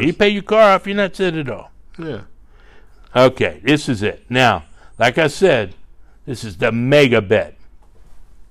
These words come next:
Speaker 2: All right, here we go. Tyrese Maxey.
Speaker 1: Okay.
Speaker 2: In the Philadelphia game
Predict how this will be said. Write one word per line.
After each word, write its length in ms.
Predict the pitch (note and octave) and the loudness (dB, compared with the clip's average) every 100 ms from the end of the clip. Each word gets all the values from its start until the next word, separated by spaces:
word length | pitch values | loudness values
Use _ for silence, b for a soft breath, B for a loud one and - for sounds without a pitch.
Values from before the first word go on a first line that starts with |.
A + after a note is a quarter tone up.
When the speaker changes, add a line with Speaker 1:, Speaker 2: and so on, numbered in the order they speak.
| - - - - - - - - | -20 -20 -20 -20 -20 -20 -10 2
Speaker 2:
All 80 | B2+ A#2+ | 4 4
right, 120 | F#2+ - | 2 -4
here 180 | G#2 C#3+ | 2 4
we 100 | D3+ | 4
go. 360 | C3+ A#2+ F#2+ - - - - - - - - - - - - - - - - - - - - | 4 4 2 -6 -20 -20 -20 -18 -16 -18 -20 -20 -20 -20 -20 -20 -20 -20 -20 -20 -20 -16 0
Tyrese 540 | D#3 E3+ E3+ E3+ C3+ | 4 6 6 2 -2
Maxey. 560 | C#3 A#2+ - - - - b b - | -4 -4 -8 -16 -18 -18 b b -16
Speaker 1:
Okay. 400 | F#2+ - G2 C3+ C#3 - - - - - - - - - - | -16 -12 -12 -12 -14 -20 -20 -20 -20 -20 -20 -20 -20 -16 0
Speaker 2:
In 140 | C3+ | 2
the 80 | A#2+ | 2
Philadelphia 760 | - D#3+ D#3 C#3 D3 B2+ A2 A2+ | 2 4 6 6 6 6 2 -4
game 340 | G2+ F2+ - | -4 -8 -12